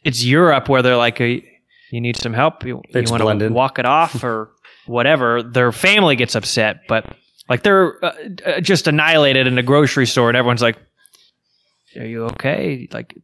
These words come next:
Speaker 1: the cops aren't called or anything like that. Um, but yeah, it goes south, and then they decide, "You know what? Maybe this isn't the best idea ever." Um, the other thing I, I took away from it, I remembered. So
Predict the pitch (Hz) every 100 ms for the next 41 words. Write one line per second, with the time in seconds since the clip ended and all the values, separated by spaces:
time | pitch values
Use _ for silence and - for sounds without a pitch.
0 | _ _ 147 131 165 165 143 165 147 -
1 | 147 143 143 135 135 131 135 127 120 120
2 | 117 113 - _ _ - 123 113 107 98
3 | 98 _ _ _ _ _ _ _ _ _
4 | _ _ _ _ _ 131 - 113 - _
5 | _ - 175 170 170 175 180 202 190 -
6 | 180 180 175 - 151 147 151 151 147 143
7 | - 151 151 139 151 160 180 190 _ _
8 | - - _ _ _ _ _ _ _ -
9 | 180 90 156 165 147 135 131 143 139 143
10 | 139 131 131 127 123 127 123 110 104 -
11 | 110 107 107 - 135 190 208 - 185 170
12 | 143 143 - 143 139 139 127 139 135 -
13 | 127 127 131 131 175 160 123 - 131 123